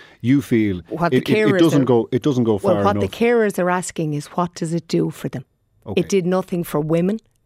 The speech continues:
Speaker 2: Being recognised in the Constitution. They don't feel it's going to do anything for them. And I think that's part of the confusion with both of the articles they want to remove. Nobody understands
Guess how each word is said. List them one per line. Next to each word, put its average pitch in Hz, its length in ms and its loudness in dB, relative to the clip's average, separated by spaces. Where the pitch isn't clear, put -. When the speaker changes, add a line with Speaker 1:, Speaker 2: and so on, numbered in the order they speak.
Speaker 2:
Being 196 340 2
recognised 160 640 -2
in 170 80 -6
the 170 60 -4
Constitution. 202 920 -6
They 196 100 -6
don't 175 220 -6
feel 170 200 -4
it's 156 140 -8
going 160 200 -2
to - 100 -14
do 147 140 -2
anything 156 440 -4
for 151 160 -8
them. 190 260 -4
And 202 120 -2
I 185 80 0
think 185 300 -4
that's 214 260 -2
part 196 480 -4
of 170 120 -6
the 156 80 -6
confusion 160 760 -2
with 147 240 -4
both 165 360 -2
of 143 360 -6
the 151 280 -2
articles 147 640 -6
they 147 180 -2
want 143 280 -6
to 160 100 -8
remove. 147 400 -6
Nobody 196 580 0
understands 160 960 -6